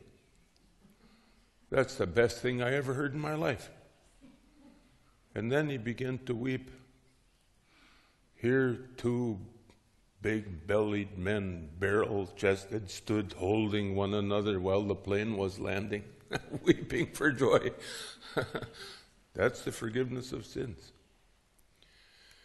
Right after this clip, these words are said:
He came to see me every day in my office for eight days running.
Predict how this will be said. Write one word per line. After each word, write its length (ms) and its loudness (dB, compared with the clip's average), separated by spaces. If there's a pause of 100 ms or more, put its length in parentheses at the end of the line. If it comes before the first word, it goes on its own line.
(400)
He 200 -4
came 600 -2
to 60 -14
see 240 0
me 380 -2
every 420 4
day 480 6
in 240 -4
my 220 0
office 560 -4
for 320 0
eight 340 0
days 320 -2
running. 380 -4